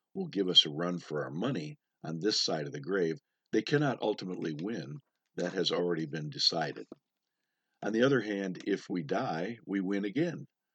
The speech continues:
When we die, there is no more suffering, no more sickness,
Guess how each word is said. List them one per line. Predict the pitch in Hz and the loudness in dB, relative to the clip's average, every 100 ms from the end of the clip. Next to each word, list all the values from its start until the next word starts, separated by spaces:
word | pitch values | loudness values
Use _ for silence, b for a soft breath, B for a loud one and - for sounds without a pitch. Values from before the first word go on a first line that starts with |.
| _ | _
When | - 90 | -4 0
we | 85 | 0
die, | 78 80 92 101 | 2 0 2 0
there | 98 | 0
is | 92 107 - | 0 -2 0
no | 113 | -2
more | 107 95 | 0 -2
suffering, | - 87 - 60 - - | -2 -4 -4 -10 -10 -12
no | - 92 | -6 -4
more | 87 80 | -2 -2
sickness, | - 98 - - - | -2 -2 -6 -10 -8